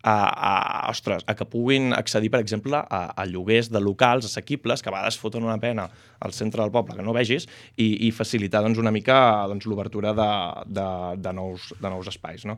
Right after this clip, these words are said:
Em, molt específicament pel que fa al comerç, sí que, em, una de les coses que hem vist aquests anys és que hi ha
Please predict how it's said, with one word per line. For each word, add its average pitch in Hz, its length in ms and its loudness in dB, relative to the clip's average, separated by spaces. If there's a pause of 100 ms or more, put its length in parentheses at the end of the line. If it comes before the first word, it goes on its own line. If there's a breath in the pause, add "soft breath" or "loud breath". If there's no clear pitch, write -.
(440 loud breath)
Em, 113 560 2 (320)
molt 147 240 2
específicament 139 640 -2
pel 120 80 -2
que 117 80 -6
fa 135 80 0
al 123 80 -2
comerç, 127 320 2
sí 120 80 0
que, 127 160 6
em, 110 400 0 (240)
una 117 100 2
de 117 60 4
les 110 100 -4
coses 110 220 -2
que 113 80 0
hem 110 80 2
vist 113 160 2
aquests 104 240 0
anys 127 320 4 (260 loud breath)
és - 140 -6
que 139 80 6
hi 131 80 6
ha 127 100 6